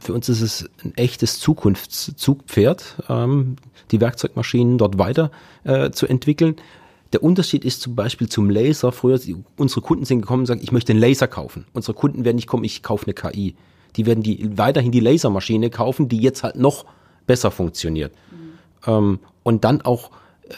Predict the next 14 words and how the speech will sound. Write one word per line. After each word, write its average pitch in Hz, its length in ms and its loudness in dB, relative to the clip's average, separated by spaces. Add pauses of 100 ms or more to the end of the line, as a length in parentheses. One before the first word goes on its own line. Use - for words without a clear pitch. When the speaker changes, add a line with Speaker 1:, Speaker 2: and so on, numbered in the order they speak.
(140)
Speaker 1:
das - 160 -4
Mindset 120 880 0
zu 120 160 -4
bekommen, 110 400 -2
zu 117 100 -10
sagen, 101 300 -4
"Okay, - 220 -6
ich - 180 -6
teile 135 380 4
Daten, 104 440 2
weil 104 140 2
ich 104 120 -4
etwas - 280 -6
zurückbekomme." 95 640 -2